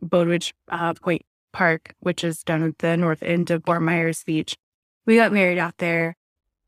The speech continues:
and it was, I've done both kinds of weddings, the elopement, you know, kind of elopement style and big wedding style, and gonna lie, but the elopement's a little bit easier than the big wedding. <laughs>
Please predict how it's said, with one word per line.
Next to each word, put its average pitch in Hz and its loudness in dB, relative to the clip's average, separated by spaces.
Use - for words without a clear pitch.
and 196 0
it 185 0
was, 180 -2
I've 180 -2
done 180 2
both 180 -2
kinds 196 2
of 190 -2
weddings, 180 0
the 180 0
elopement, 170 0
you 180 0
know, 170 0
kind 185 0
of 170 -2
elopement 175 0
style 165 0
and 156 -2
big 175 -4
wedding 190 4
style, 170 2
and 170 -4
gonna 190 0
lie, 208 4
but - -6
the - -2
elopement's 202 2
a 190 0
little 208 0
bit 208 0
easier 220 4
than 196 4
the 208 2
big 233 6
wedding. 330 6
<laughs> - -20